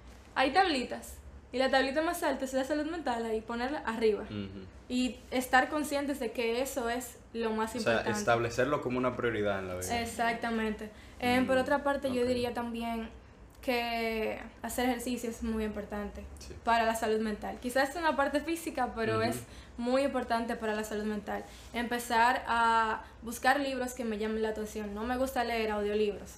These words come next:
Speaker 2: Ujú. Yo siempre
Speaker 1: Eh,
Speaker 2: le digo eso a la gente.
Speaker 1: una, una serie, un documental sobre un tema que me llame la atención,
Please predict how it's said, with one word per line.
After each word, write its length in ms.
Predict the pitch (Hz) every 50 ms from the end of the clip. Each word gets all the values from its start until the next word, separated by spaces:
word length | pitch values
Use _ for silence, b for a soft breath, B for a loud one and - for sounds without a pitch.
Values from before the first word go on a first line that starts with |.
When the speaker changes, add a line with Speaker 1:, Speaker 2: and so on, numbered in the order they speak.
| - - - -
Speaker 2:
Ujú. 300 | 107 104 95 101 101 95 95 98 - - -
Yo 100 | 117 120 120
siempre 220 | 117 - - 143 143
Speaker 1:
Eh, 80 | 139
Speaker 2:
le 60 | 135 135
digo 180 | 127 123 120
eso 180 | 117 117 117 110
a 40 | 104
la 100 | 104 107
gente. 260 | 110 104 104 95 - - -
Speaker 1:
una, 440 | - 277 285 294 285 285 285 302 -
una 220 | 262 269 254 254
serie, 760 | - - - 269 269 262 240 247 226 220 220 208 208 220 226 - - - - - - - -
un 100 | 233 240
documental 640 | 247 247 262 247 233 226 220 240 233 226 226 220 220
sobre 520 | - - 226 214 214 220 214 214 - - -
un 220 | 226 226 240 226
tema 480 | 233 - 233 226 226 214 214 214 220 214 B B B B B B -
que 260 | - 233 220 220 220
me 180 | 214 214 214 196
llame 300 | 220 226 233 240 247 247
la 80 | 233
atención, 460 | 233 233 226 226 - 262 220 214 208